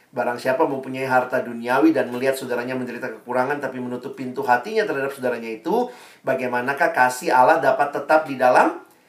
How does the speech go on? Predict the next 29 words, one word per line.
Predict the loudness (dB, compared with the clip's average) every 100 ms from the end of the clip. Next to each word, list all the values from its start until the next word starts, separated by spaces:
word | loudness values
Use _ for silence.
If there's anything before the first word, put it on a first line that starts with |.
| _
dirinya?" | -6 -2 0 0 2 2
Jadi | 2 -2
kayaknya | 2 4 4 4 6
Rasul | 6 6 2
Yohanes | 2 6 6 4
mau | 6 6 6
mendorong, | 6 8 10 8 8
kalau | 6 6
kamu | 6 4 4
mengasihi | 0 4 4 2 -6 -6 0
Allah, | 4 6 8 8 8 8 8
Allah | 8 6
sudah | 4 -2 0
mengasihi | 2 2 0 -6
kamu, | 0 6 6 6 0 0 -2 -6 4
kalau | 8 8
kamu | 8 4
sudah | 4 4
disentuh | 2 4 4 4 6 6
oleh | 6 6
kasih | 4 2 2
Allah, | 6 6 6
belajar | 4 8 6 6 4 2
memberi | 4 2 2 -2 0
yang | 0
terbaik, | 0 2 6 8 6 2 0
yaitu | 0 2
nyawa. | 4 6 6 4 0 -16 _ _ _ _ _ _
Tapi | 4 4 2 -4